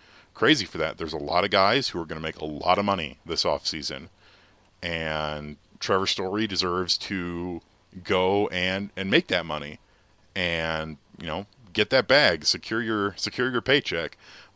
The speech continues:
But the Rockies also have the right to not be able to or willing to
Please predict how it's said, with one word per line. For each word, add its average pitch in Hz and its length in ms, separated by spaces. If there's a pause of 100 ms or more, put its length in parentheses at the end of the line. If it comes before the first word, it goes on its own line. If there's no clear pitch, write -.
But 98 160
the 98 80
Rockies 117 340
also 104 260
have 92 140
the 95 80
right 90 360
to 87 580 (100)
not 90 340
be 85 380 (280)
able 95 280
to 85 320
or 90 140
willing 92 400
to 76 480